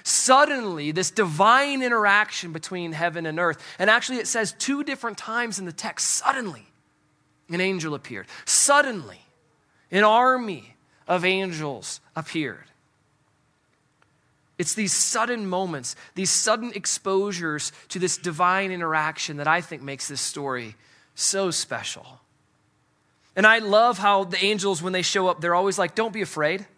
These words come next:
Like, that helps a ton, right? Like, the sky's lit up with an entire army of angels, and they're like, "Don't be afraid." It's like telling someone who's anxious, "Stop being anxious," right? It doesn't really work that way. That, "Don't tell me that right now. I don't need to hear that."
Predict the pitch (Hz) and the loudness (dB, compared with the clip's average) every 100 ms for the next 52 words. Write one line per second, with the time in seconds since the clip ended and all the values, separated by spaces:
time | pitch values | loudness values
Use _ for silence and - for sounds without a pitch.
0 | _ _ _ - 185 185 208 160 175 196 | _ _ _ 0 2 4 2 0 -2 -4
1 | - 180 - 165 202 - _ _ _ _ | -6 -6 -2 -2 -2 -8 _ _ _ _
2 | _ _ - 165 180 226 - _ _ _ | _ _ -2 4 4 2 -6 _ _ _
3 | _ - 185 180 202 - 214 208 165 180 | _ 2 2 2 0 4 4 4 0 2
4 | 208 185 202 180 185 180 170 170 165 175 | 4 6 4 2 -4 -2 -4 2 4 4
5 | 175 160 170 175 175 160 160 165 185 185 | 2 2 2 0 -2 -2 -4 -4 -6 -6
6 | 175 185 - 247 202 - 170 175 - - | -6 -6 -8 -8 -4 -2 0 0 -4 0
7 | 208 285 - 233 247 226 226 196 190 180 | 4 4 2 -2 0 -2 0 0 2 2
8 | 185 202 190 - 202 185 196 185 226 208 | 0 0 0 2 2 0 -6 -4 -4 -4
9 | 143 - - - _ _ _ _ _ - | -6 -6 -8 -10 _ _ _ _ _ 2
10 | 170 208 226 214 254 277 220 247 262 240 | 4 4 2 2 2 2 0 2 2 2
11 | 202 285 - 185 131 123 107 120 170 175 | 2 2 2 -2 -2 -2 -8 -4 -6 0
12 | 233 254 - 262 403 262 151 127 127 127 | 0 0 2 2 2 0 -2 -2 -6 -4
13 | 135 180 247 233 214 311 370 - 101 | -2 -2 -2 -4 -4 -2 0 0 -4